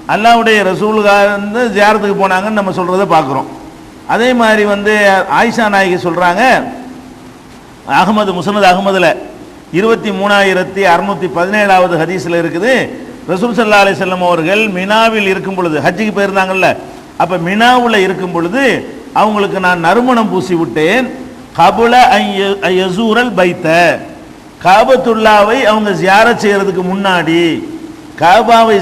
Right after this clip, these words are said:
ஜியாரத்து செய்யறதுக்கு முன்னாடி நான் நறுமணம் பூசி விட்டேன். மினாவுல இருந்து அப்புறம் காபாவுக்கு ஜியாரத்துக்கு போவாங்க.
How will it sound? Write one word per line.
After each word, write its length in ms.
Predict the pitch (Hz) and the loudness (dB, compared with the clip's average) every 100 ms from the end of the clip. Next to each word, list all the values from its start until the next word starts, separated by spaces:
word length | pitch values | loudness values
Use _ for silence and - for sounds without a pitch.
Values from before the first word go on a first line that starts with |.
| 156 | 2
ஜியாரத்து 440 | 180 208 226 214 180 | 2 2 2 -4 -2
செய்யறதுக்கு 400 | 190 190 185 175 165 | -2 -2 -4 -4 -6
முன்னாடி 320 | 185 180 208 269 | -4 -2 -2 0
நான் 160 | 262 226 | 0 2
நறுமணம் 340 | 247 254 247 | 2 2 2
பூசி 200 | 214 175 180 | 0 0 -4
விட்டேன். 400 | 143 165 185 160 - - - - | -2 -2 0 -2 -4 -14 -20 -12
மினாவுல 460 | 160 202 214 208 190 | -4 0 0 2 2
இருந்து 180 | 196 240 | 2 0
அப்புறம் 220 | 220 185 | 0 2
காபாவுக்கு 480 | 196 214 208 202 170 | 4 4 2 2 0
ஜியாரத்துக்கு 420 | 190 196 190 175 185 | 2 2 0 -2 0
போவாங்க. 280 | 180 160 | 0 0